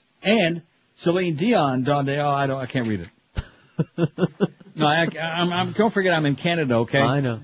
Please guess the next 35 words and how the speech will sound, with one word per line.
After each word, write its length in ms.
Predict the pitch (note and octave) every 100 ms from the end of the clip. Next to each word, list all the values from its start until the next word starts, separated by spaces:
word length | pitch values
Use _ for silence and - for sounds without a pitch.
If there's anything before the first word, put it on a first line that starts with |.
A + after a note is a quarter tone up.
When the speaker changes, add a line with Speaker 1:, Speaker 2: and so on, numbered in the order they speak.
| -
Speaker 1:
We're 140 | F3
on 220 | F3 F3+
to 80 | D#3+
that 240 | C3+ C3 B2+
bitch 160 | G#2+
here. 360 | - A#2+ F#2+ D#2+ _ _ _ C3+
I'm 140 | D#3
not 160 | D#3 C#3+
gonna 100 | C3+
read 180 | C3+
no 120 | C3 B2
Celine 320 | B2+ A#2+ A2+
Dion. 260 | A2 G#2 C#3
Well, 100 | E3
maybe 220 | F#3 D#3
after 180 | C#3+ B2+
the 80 | G#2
break. 340 | G2+ E2+ -
I 60 | B2
just 260 | B2 -
Speaker 2:
I 60 | A#2
thought 160 | D3+
she 80 | F#3
was 100 | D#3+
real 120 | E3+
big 280 | B2 C3 D3
there. 240 | G2 E2+ D#2 - _ _ _ _ _ - C#3+ C#3+ - D#3+
Speaker 1:
Ugh. 240 | D3+ B2 - _ _ _ _ -
Speaker 2:
Militant 300 | A#2+ C3 G3+
Speaker 1:
Let 40 |
me 40 | A#2
say 140 | F#3+
it 40 | E3+
Speaker 2:
rock. 80 | D3
Speaker 1:
again. 260 | C3+ A2